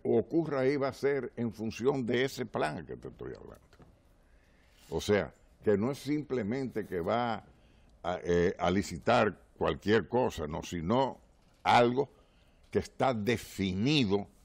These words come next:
en función de lo que quiere el, el Estado en el corto, mediano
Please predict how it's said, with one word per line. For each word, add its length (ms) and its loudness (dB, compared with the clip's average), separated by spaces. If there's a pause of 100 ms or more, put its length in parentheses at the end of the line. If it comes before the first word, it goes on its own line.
(180)
en 140 0
función 500 -4
de 100 0
lo 140 0
que 140 -8
quiere 480 0 (680)
el, 220 4 (120)
el 180 4
Estado 560 2 (1600)
en 160 2
el 160 4
corto, 540 2 (220)
mediano 720 2